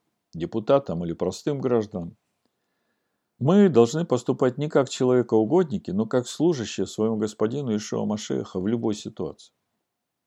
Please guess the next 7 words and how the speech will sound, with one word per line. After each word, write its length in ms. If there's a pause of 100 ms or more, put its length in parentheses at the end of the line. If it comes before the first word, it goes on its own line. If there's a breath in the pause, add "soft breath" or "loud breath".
(680)
При 160
этом 200
всегда 600 (160)
помни 300
о 80
том, 260
что 380